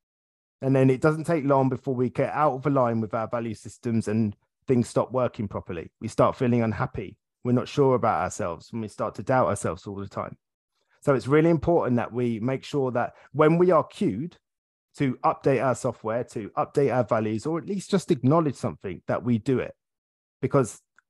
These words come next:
every time we do it, we start collecting this unalignment. And over time,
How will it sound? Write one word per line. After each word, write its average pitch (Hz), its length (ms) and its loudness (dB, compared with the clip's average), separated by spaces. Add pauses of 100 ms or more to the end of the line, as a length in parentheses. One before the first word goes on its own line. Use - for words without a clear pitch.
(140)
every 151 240 0
time 165 280 2
we 147 80 2
do 120 180 2
it, 110 180 -2
we 123 120 -6
start 127 260 0
collecting 131 600 0
this 104 260 -6
unalignment. 123 600 0 (500)
And 120 140 -2
over 147 180 2
time, 131 500 0